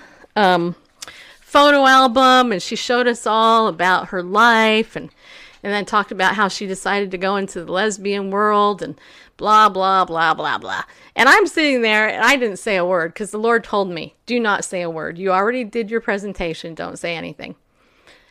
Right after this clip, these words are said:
And a friend of mine afterwards comes up to me, and she's like, it was, like, during the break, she goes, "Are you, are you gonna say anything?" I said, "Why should I say anything?" I said, "I already spoke the truth here,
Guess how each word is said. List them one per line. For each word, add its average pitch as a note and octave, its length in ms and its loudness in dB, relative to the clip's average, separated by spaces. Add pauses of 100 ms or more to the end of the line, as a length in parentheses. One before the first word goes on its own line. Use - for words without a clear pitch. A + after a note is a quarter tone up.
(160)
And G#3 500 2 (640)
a A#3 60 4
friend G4 420 2
of C4 100 4
mine G3+ 540 2 (640)
afterwards F#3+ 640 2
comes A#3 320 -4
up C4 140 -2
to - 120 -12
me, F#3 120 -6
and E3+ 100 -6
she's - 200 -10
like, D3+ 280 -14 (420)
it G#3 60 -2
was, G3 120 -2
like, F3+ 160 -2
during F#3 200 -4
the F3 60 -10
break, F3 320 -2 (300)
she - 140 -6
goes, G3+ 180 -2 (280)
"Are G#3 60 -6
you, A#3 120 -2 (420)
are G3+ 60 0
you G3+ 120 0
gonna B3 140 0
say F#3+ 220 -4
anything?" B3 360 -4
I - 80 -4
said, F4 180 -2
"Why D4+ 160 4
should A4 180 -2
I A#4 120 2
say E4+ 220 -2
anything?" F3+ 500 -4 (460)
I A3+ 80 -4
said, B3+ 140 0
"I C#4 120 4
already E4+ 200 4
spoke A#3 340 -2
the - 80 -20
truth F#3+ 340 -4
here, F3 380 -4